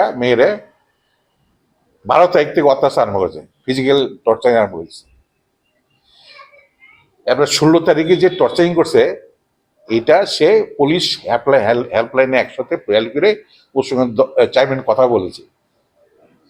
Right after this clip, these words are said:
পুলিশ, এ, কিছু করতে পারে না হয়তো।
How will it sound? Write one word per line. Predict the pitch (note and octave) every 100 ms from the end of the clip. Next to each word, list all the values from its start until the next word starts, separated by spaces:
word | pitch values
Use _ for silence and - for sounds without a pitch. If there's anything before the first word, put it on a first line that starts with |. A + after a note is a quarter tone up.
| _ _ _ _
পুলিশ, | C3+ D3+ - - C3+
এ, | C#3+ C3 -
কিছু | B2 C3
করতে | B2 A#2+ D#3+
পারে | C3+ B2+
না | A#2
হয়তো। | F#2+ - C3+